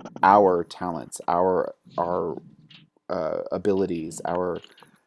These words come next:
natural aptitudes, and our willingness to explore particular skills. So if you have one, there's,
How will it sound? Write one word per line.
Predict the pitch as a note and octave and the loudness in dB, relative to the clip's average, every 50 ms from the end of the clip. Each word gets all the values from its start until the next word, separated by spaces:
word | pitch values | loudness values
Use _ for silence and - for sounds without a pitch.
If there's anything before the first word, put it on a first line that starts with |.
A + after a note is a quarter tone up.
| _ _ - | _ _ -6
natural | G2 G#2+ G#2 G2+ G2 - - - - | -2 0 2 2 0 0 -2 0 2
aptitudes, | G2 G2 - G2 - - G#2+ G2 - A2 | 2 2 0 -4 -8 -4 -6 -4 -4 -4
and | G2 G2 | -4 -2
our | F#2+ G2 | -2 -2
willingness | F#2+ G2+ G2+ G#2 G2+ G2+ F#2+ F#2 - - | -2 -4 -4 -4 -4 -4 -6 -6 -10 -10
to | - G2+ | -6 -6
explore | F2 E2 - - - - G2+ G2+ F#2+ | -6 -6 -6 -12 -6 -2 0 0 0
particular | - - F2 - F#2+ F2 - F2 F2 E2 E2+ | -2 -4 -10 -10 -10 -12 -10 -8 -10 -10 -10
skills. | - - - - F#2+ D#2+ D2 - | -10 -12 -6 -4 -4 -4 -4 -4
So | - D#2 | -4 -4
if | F#2 - - | -4 -4 -6
you | E3+ F#3+ G3 | -8 -8 -8
have | - - C3+ D3 F#3 A#3 - - | -4 0 2 2 2 2 0 -6
one, | G2 F2+ F2 D#2+ C#2+ E2 F2+ - - - - - - - | -10 -10 -10 -10 -10 -12 -16 -16 -18 -20 -20 -18 -8 -2
there's, | - F3+ F#3+ F3+ | 0 0 0 -2